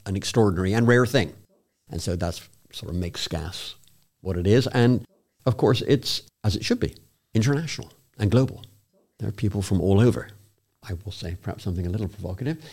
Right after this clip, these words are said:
or not provocative, but it maybe needs to be said, which is that I'd like to see fellows here, particularly people like myself with my sorts of interests, who don't look like me, from Nigeria, from India, from Indonesia.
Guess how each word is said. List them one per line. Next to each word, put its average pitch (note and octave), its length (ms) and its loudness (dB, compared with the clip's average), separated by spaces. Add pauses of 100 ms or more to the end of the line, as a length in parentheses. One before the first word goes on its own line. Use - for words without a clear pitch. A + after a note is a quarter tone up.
(180)
or G2 120 4
not C#3 160 2
provocative, F#2+ 440 2
but G2 140 2
it F#2 260 -4
maybe G#2 220 2
needs G2 280 0
to - 40 -8
be F2 80 0
said, G2 380 -2
which G#2+ 120 0
is G#2+ 140 2
that - 160 0
I'd G2 240 2
like G2+ 840 4
to - 80 -10
see D2+ 420 -8 (460)
fellows F2+ 500 -2
here, F#2 240 -4
particularly F#2+ 640 0 (300)
people F2+ 540 -4
like F#2 260 -2
myself F2+ 420 -2
with F2+ 100 0
my F#2 160 4
sorts F#2+ 300 -4
of E2+ 80 -2
interests, G#2 440 -8 (260)
who B2+ 80 4
don't B2 180 8
look C#3 160 2
like D#2 180 -2
me, - 220 -10 (380)
from G#2+ 340 2
Nigeria, E2+ 560 -6 (240)
from G2 380 0
India, E2+ 400 -6
from F#2+ 240 -4
Indonesia. E2+ 580 -8